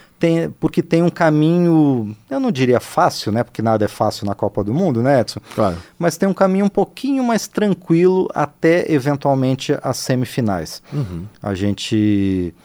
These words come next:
Speaker 1: pode ver, por exemplo, Holanda e Argentina numa semifinal.
Speaker 2: Sim.
Speaker 1: Né, é, do-, numa quarta de final, é, desculpa,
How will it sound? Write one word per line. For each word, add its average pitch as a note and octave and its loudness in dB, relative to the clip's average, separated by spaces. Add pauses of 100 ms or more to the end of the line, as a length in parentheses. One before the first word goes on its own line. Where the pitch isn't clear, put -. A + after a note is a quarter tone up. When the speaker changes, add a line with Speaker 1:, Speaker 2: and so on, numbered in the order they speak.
(440)
Speaker 1:
pode G#2 0
ver, G2+ 2
por A#2+ 2
exemplo, A2 0
Holanda C3 4
e C#3+ 6
Argentina G#2 0 (180)
numa G2+ -2
semifinal. A2+ 0 (380)
Speaker 2:
Sim. A2 -4 (100)
Speaker 1:
Né, G#2 -2
é, F#2+ -2
do-, G#2+ -4
numa A2+ 2
quarta - 0
de - -4
final, C#3+ 0 (120)
é, F2 -6
desculpa, C#3+ -4